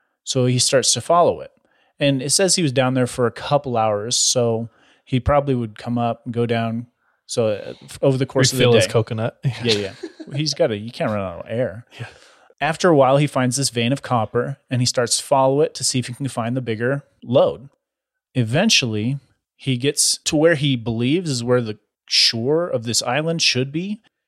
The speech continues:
Speaker 1: And he kinda goes down and around this corner and s-, goes into a cave. But the vein is, he's following this vein of copper. So he follows the vein into this cave. And as he does so,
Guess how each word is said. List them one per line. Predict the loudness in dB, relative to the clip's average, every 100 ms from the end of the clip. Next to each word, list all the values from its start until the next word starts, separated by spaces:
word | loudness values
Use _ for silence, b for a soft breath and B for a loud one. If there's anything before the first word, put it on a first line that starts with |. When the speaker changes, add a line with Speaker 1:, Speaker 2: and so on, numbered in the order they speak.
| _ _ _ _ _ _
Speaker 1:
And | 2 4 2 -2 -8 _
he | -12
kinda | -4 -2
goes | 0 -2 -2
down | -2 0 2
and |
around | 2 2
this | 0 -2
corner | -2 0 0 -2 -6 -8 _ _ _ _ _ _ _
and | -2 0
s-, | -2 -4 _ _
goes | 0 2 2
into | 0 0 -4
a |
cave. | -4 -2 0 -2 -8 -20 _ _ _ _ _ _ _ _ _
But | -4 -2
the | -2
vein | 0 0 0
is, | -2 -6 -6
he's | -6
following | -2 0 0 0
this | -2
vein | -4 -4
of | -4
copper. | -2 -2 -2 -6 -10 b b b b
So | -4 -2
he | 0 -2
follows | -4 -2 2 2 2 2 0
the | -2 -4
vein | -2 -2 -2
into | -2 -2 -2 -2 -2 -2
this | -2 -4
cave. | -6 -10 -10 -14 -20 _ _ _ _ _ _ _
And | -2
as | 0 0 0
he | -4
does | -2 2 2 2
so, | 2 4 2 0